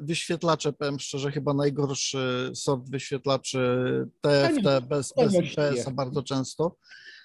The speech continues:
Speaker 1: y, które tak sobie świeciły i które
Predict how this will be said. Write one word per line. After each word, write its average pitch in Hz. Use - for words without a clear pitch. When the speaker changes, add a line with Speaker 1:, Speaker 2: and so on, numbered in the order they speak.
Speaker 1:
y, 143
które 165
tak 175
sobie 156
świeciły 160
i 147
które 156